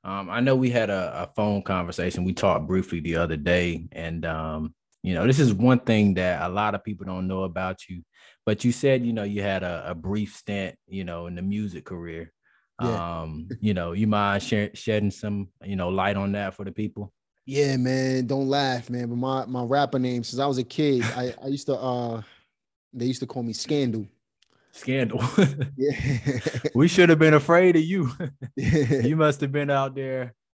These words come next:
Speaker 1: uh, you know,
Speaker 2: <laughs>
Speaker 1: getting in people's pockets and everything, man.
Speaker 2: Yeah, I was, like I said, man, I was, I was a knucklehead, but, you know, um, always been a respectful guy at the same time,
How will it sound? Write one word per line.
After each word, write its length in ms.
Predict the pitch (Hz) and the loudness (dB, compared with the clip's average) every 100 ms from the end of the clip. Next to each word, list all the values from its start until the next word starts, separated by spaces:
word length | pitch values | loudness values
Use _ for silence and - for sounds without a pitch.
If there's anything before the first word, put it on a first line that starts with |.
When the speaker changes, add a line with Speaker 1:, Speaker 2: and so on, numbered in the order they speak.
| _ - | _ -6
Speaker 1:
uh, 340 | 101 104 104 | -2 -2 -4
you 120 | 113 117 | -4 -2
know, 240 | 101 104 - | -4 -6 -14
Speaker 2:
<laughs> 100 | - | -10
Speaker 1:
getting 220 | 123 127 | -6 -4
in 100 | 123 | -4
people's 340 | 127 131 123 - | -4 -6 -6 -6
pockets 480 | 147 139 139 104 | -2 -2 -4 -10
and 120 | 110 107 | -10 -8
everything, 580 | 104 101 107 101 98 | -8 -10 -12 -12 -10
man. 280 | 101 104 107 - | -12 -14 -16 -4
Speaker 2:
Yeah, 600 | 127 123 123 120 113 120 | -2 0 -2 -2 -2 -2
I 80 | |
was, 400 | 131 131 117 110 - _ _ | -2 -2 -4 -8 -18 _ _
like 160 | 123 127 | -4 -2
I 60 | |
said, 280 | 123 135 120 | 0 0 0
man, 280 | 113 113 113 | 0 -4 -4
I 60 | 113 | -4
was, 320 | 127 117 117 | -2 -4 -6
I 80 | 110 | -6
was 140 | 123 | -2
a 40 | 123 | 0
knucklehead, 640 | 123 120 120 113 110 101 | 0 -2 -4 -4 -4 -6
but, 240 | 113 110 - _ _ _ _ - | -6 -8 -8 _ _ _ _ -4
you 80 | 123 | 0
know, 200 | 113 104 | 0 0
um, 400 | 120 123 117 107 | 0 0 0 0
always 240 | 160 175 135 | 6 6 6
been 140 | 151 | 2
a 60 | 143 | 2
respectful 600 | 131 - 156 135 - 127 | 0 0 -2 -2 -4 -2
guy 360 | 127 127 123 123 _ 120 | 0 0 0 -4 _ -10
at 100 | 117 | -10
the 80 | |
same 300 | 110 131 123 113 | -6 -2 -2 -2
time, 440 | 117 117 117 | -2 -2 -4